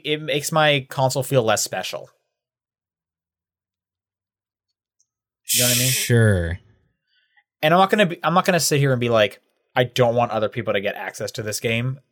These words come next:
Speaker 1: Only I can get it 'cause I wanna feel like a big fancy boy."
Speaker 2: <laughs>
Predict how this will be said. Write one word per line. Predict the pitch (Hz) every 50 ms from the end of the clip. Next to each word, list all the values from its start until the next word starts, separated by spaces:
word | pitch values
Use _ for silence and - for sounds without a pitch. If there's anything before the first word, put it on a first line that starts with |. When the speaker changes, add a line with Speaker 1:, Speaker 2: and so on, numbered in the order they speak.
| _ -
Speaker 1:
Only | 135 127 117 110 107 -
I | 107 104 107 107
can | - 120 113
get | 110 113 113
it | 117 -
'cause | - 101 - -
I | 110 110
wanna | 107 110 113 110
feel | - - 120 113 113
like | 110 104 -
a | 98
big | 95 98 110 101 -
fancy | - 113 104 104 107 - 127
boy." | 123 135 143 156 175 175 _ _ _ _ _ _ -
Speaker 2:
<laughs> | - - - - - - - _ - - 302 -